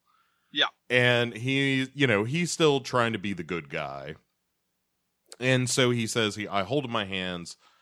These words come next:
Speaker 2: the collected religious <laughs> thought of the world."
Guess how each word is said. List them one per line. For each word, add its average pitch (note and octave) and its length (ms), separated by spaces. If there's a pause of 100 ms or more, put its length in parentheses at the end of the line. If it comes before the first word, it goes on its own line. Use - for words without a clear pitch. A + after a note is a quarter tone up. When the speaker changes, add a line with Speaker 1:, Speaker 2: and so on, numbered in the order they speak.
(220)
Speaker 2:
the G#2+ 120
collected F#2+ 680
religious F2+ 600
<laughs> - 0
thought F2+ 260
of D2+ 140
the E2 80
world." D#2 580